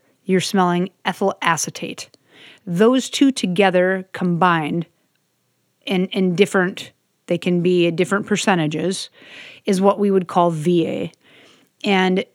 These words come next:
when you have too much V A, obviously, you get where I'm going. Your wine either smells like vinegar or it smells like nail polish remover, and it's a spoilage problem. Now, in natural wine,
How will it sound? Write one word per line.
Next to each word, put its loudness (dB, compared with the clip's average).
when 0
you 2
have 0
too 2
much 2
V 4
A, -2
obviously, 0
you -4
get 0
where 0
I'm 0
going. 0
Your 2
wine 2
either 0
smells -2
like -2
vinegar 0
or 4
it -4
smells 0
like 0
nail 2
polish -6
remover, -4
and 2
it's -4
a -4
spoilage 0
problem. -4
Now, 4
in 0
natural 2
wine, 0